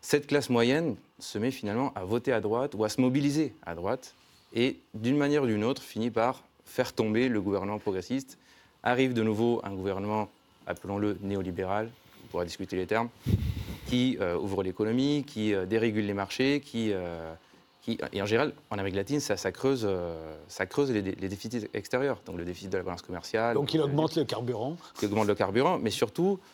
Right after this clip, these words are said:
Speaker 1: par exemple en Argentine, vous, vous dérégulez le marché des changes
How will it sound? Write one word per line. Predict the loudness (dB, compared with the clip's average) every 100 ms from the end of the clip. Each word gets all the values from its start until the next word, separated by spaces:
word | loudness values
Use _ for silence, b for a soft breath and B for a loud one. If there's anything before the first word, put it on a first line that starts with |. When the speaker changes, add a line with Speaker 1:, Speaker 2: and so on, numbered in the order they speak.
| B -14
Speaker 1:
par | 0 2
exemple | 2 2
en | 0
Argentine, | 0 -2 0 0 0 -4
vous, | -2 0 0 -2 -4
vous | -4 0
dérégulez | 2 4 4 4
le |
marché | 2 2 2
des | 2
changes | 0 -2 -2 -6